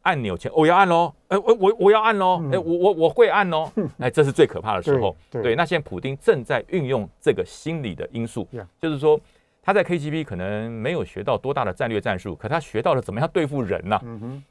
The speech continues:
Speaker 1: 他怎样，我，我，我，我，我要对你不利哦，怎么个不利法？你先不要问我。我，我有好几种对你不利的方式，你要哪一种？那这是最可怕的，因为你不知道他会不会做。那真的做了，说句实话，也，也，也没人知道会怎么样。
Speaker 2: 嗯哼。
Speaker 1: 对，所以我觉得普丁现在对于核弹的运用就在这里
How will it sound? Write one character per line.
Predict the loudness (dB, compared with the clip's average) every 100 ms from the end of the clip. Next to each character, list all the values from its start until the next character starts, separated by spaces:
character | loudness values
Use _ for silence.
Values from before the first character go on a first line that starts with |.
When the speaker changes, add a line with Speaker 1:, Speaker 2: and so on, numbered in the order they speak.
| -4
Speaker 1:
他 | -2
怎 | 0
样， | -4 -2
我， | -2
我， | -2 -4 -12
我， | -16 -10 -8
我， | -6 -2
我 | -2
要 |
对 | 0
你 | -4
不 | -6 -8
利 | -4 -4
哦， | -4 -8 _
怎 | -2
么 | 0
个 | 2
不 | 2
利 | 2
法？ | 2 0 -2
你 | -6
先 | 0
不 | 2
要 |
问 | 2 0
我。 | -4 -12 _
我， | -4 -4 0
我 | 2
有 | 2
好 | 2 0 -2
几 | -2
种 | -4 -2
对 | -4
你 | -4
不 | -6
利 | -6
的 | -4
方 | -4 -6
式， | -8 -8
你 | -4
要 | -4
哪 | -4 -8
一 |
种？ | -6 -8 -8 _
那 | -6
这 | -2
是 | -2
最 | 2 0
可 | 0
怕 | -2 -2
的， | -2 -8
因 | -4
为 | -4
你 |
不 | -4 -4
知 |
道 | -2
他 | -2
会 | -2 -2
不 |
会 | -2
做。 | -4 -8 -8 _ -16
那 |
真 | -8 -6
的 | -6
做 | -2
了， | -4
说 | -4 -8
句 |
实 | -8
话， | -6 -4 -6
也， | -10
也， | -10
也 | -8
没 | -6
人 | -6
知 | -2
道 | -2
会 | -2
怎 | -6
么 |
样。 | -6 -6
Speaker 2:
嗯 | -8 -18
哼。 | -20 -4
Speaker 1:
对， | 0 2
所 | 2
以 | 2 0 _ _ _
我 | -2
觉 | -2
得 | -4
普 | -6 -8
丁 | -8
现 | -6
在 | -4
对 | -2
于 | -2
核 | -4 -10 _ -2
弹 | 0 -2
的 | -2
运 | -4 -6
用 | -6 -6
就 | -2
在 | 0
这 | -2
里 | -6